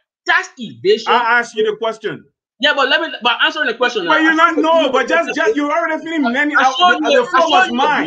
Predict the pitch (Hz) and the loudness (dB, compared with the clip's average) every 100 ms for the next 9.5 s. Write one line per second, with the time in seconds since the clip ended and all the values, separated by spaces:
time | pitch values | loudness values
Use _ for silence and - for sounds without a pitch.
0 | 311 294 247 - 277 277 262 247 233 220 | -4 -8 -8 -6 -2 0 0 -2 -4 -2
1 | 277 311 180 214 - 311 311 247 190 202 | -2 -4 -2 -4 -4 -4 0 0 0 -2
2 | 180 330 - - _ _ _ 160 294 - | -2 0 0 -2 _ _ _ 0 2 2
3 | - 294 294 233 220 - 339 349 311 - | 0 -6 -6 -2 -2 -2 -2 -2 -4 -4
4 | 294 294 277 277 247 247 277 294 277 254 | -6 -4 -4 -4 -6 -4 -2 -2 -6 -6
5 | 311 311 208 - _ 381 349 311 320 320 | -6 -6 -10 -16 _ -2 0 2 4 4
6 | 359 349 311 330 339 339 294 320 320 320 | 2 2 2 0 0 -2 -2 -2 -4 -4
7 | 294 240 330 311 330 349 339 311 339 359 | -4 -2 -2 2 2 2 2 0 0 0
8 | - - 320 381 359 370 339 320 330 330 | 0 0 -2 -2 -2 -2 0 0 0 0
9 | 311 320 320 285 311 | 0 -4 -2 -2 0